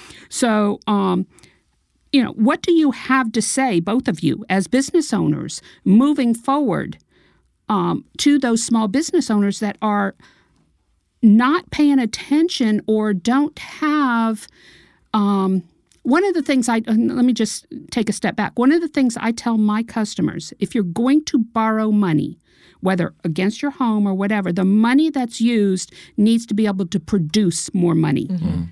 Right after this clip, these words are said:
Speaker 1: It's not just invested in capital per se, you know. And that's how you can make sure that your money is being utilized wisely. What are your thoughts?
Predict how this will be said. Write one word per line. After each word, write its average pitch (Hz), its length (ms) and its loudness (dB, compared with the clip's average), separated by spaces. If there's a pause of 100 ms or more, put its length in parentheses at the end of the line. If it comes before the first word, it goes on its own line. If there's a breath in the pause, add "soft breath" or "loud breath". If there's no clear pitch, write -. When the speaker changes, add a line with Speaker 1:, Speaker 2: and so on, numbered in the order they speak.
(140)
Speaker 1:
It's - 220 -4
not 233 380 2
just 233 300 -2
invested 185 640 -2
in 180 400 2
capital 165 600 -4 (280 soft breath)
per 180 160 0
se, 165 480 -6 (100)
you 185 160 0
know. 143 240 -4 (340 loud breath)
And 196 200 4
that's 233 260 2
how 247 200 -2
you 208 180 2
can 196 200 0
make 196 220 -2
sure 247 560 -2
that 185 300 -4 (120)
your 196 220 0
money 208 400 2
is 202 140 -2
being 185 320 0
utilized 175 540 -2
wisely. 165 560 -6
What 240 260 0
are 330 180 4
your 233 80 -2
thoughts? - 600 -8